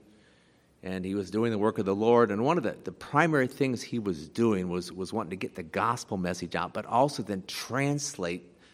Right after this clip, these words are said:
God's word from English into the Indian language, okay?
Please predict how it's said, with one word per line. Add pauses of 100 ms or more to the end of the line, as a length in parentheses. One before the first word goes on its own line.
(240)
God's
word
from
English (300)
into (380)
the
Indian (100)
language,
okay?